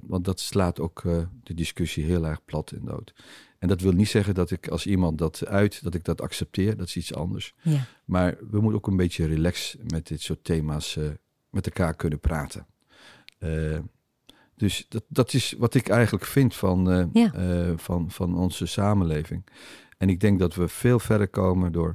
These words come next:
Speaker 1: nogmaals, te accepteren wie we zijn en hoe de samenleving nu in elkaar zit.
Speaker 2: Mooi. En de schoonheid van diversiteit te zien en te waarderen.
Speaker 1: Nou, maar d-, ja, d-,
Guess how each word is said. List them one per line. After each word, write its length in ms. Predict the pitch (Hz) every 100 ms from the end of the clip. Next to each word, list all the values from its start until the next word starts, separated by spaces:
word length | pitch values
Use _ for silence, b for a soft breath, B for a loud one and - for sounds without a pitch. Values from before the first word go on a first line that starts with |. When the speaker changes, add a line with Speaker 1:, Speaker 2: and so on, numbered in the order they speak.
| -
Speaker 1:
nogmaals, 680 | - 101 87 85 85 - - _ _
te 100 | -
accepteren 640 | - - - - 95 87 82
wie 220 | 85 87
we 60 | 82
zijn 320 | - 78 78
en 120 | 78
hoe 140 | 82
de 100 | 85
samenleving 640 | - 82 80 78 76 - 82
nu 80 | 76
in 80 |
elkaar 300 | 73 - 73
zit. 280 | - 110 - - - -
Speaker 2:
Mooi. 300 | 170 170 -
En 100 | -
de 80 | 185
schoonheid 500 | - 190 185 180 180
van 120 | 180
diversiteit 720 | 175 180 190 170 185 175 170
te 100 | 175
zien 240 | 175 190 180
en 80 | 175
te 100 | 180
waarderen. 460 | 185 180 160 151 B B B B -
Speaker 1:
Nou, 160 | 147
maar 200 | 123 120 107 135
d-, 140 | 135
ja, 180 | 131 120
d-, 100 | 117